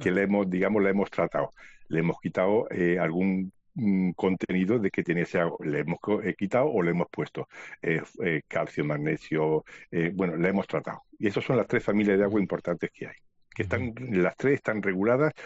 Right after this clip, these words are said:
Speaker 2: por la Comunidad Europea.
Speaker 1: <clears throat> Madre mía, fíjate el lío que le, le acabamos de producir a toda la audiencia, a todos los ponedores,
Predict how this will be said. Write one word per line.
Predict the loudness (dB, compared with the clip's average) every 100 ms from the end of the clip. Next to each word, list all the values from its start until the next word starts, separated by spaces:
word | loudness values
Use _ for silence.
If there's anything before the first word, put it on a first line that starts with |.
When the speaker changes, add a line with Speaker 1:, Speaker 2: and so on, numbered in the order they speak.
| -18 _ 0
Speaker 2:
por | 0
la | 2
Comunidad | 0 0 2 0 -2
Europea. | -2 -2 -2 -4 -10 -10 -14
Speaker 1:
<clears throat> | -12 -12 -12
Madre | -10 -8 -8
mía, | -10 -10 -6
fíjate | -4 -2 -4 -2
el | 2
lío | 4 4 4
que |
le, | 2 2
le | 0 -4
acabamos | -2 -4 -2 -2
de |
producir | 2 2 2 0
a | 0
toda | 0 0
la | 2
audiencia, | 0 0 -4
a | -2
todos | -2
los | -2 -2
ponedores, | -2 0 -2 -2